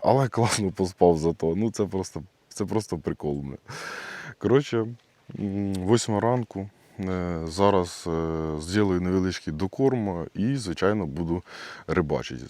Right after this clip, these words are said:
Нарешті заспокоїлась, е, погода, ну, перестав дощ, зараз зонт убираю і <laughs> продовжую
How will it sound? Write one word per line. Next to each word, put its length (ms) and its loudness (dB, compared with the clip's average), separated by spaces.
Нарешті 440 0
заспокоїлась, 840 -4
е, 180 -6
погода, 600 -2
ну, 140 2
перестав 500 -2
дощ, 420 -4
зараз 280 -2
зонт 340 -4
убираю 540 0
і 260 -2
<laughs> 180 -18
продовжую 680 4